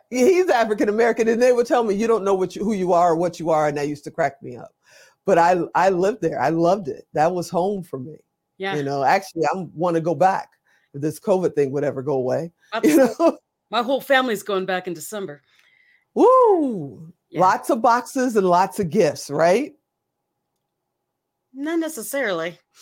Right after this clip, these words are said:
Speaker 1: <laughs>
Speaker 2: Most of my family lives in the States now. I have, like, I have an aunt and an uncle and a couple of cousins that still live just outside of Metro Manila, but a lot of us have come to the, come to the States already.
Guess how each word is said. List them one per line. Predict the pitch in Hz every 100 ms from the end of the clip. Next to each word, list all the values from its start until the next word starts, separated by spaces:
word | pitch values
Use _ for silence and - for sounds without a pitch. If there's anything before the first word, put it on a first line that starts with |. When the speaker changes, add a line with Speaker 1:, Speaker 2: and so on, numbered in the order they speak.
| -
Speaker 1:
<laughs> | - - 523 508 - 523 - _ 508 _ - - _ - - -
Speaker 2:
Most | 359 -
of | 339
my | 294
family | 262 277 269 233
lives | 208 190
in | 196
the |
States | 160 - 208 208
now. | 165 160
I |
have, | 165 185 170
like, | 135 175 175 - _
I | 180
have | 196
an | 180 190
aunt | 202 214 208
and | 170 170
an | 175 175
uncle | 190 185
and | 165
a |
couple | 170 180 170
of |
cousins | - 190 170 165
that | 185
still | - 190
live | 165 175 160 _ - - _
just | - 190 190
outside | 180 196 180
of | 160
Metro | 170 170 -
Manila, | 156 151 160 170 131 170 _
but | 165 143 - - _
a | -
lot | 170 185
of | 170
us | 170
have | 175 -
come | 180 156
to | 156
the, | 160 151 - -
come | 196
to | 160
the | 156
States | 147 180 170 170
already. | 151 143 -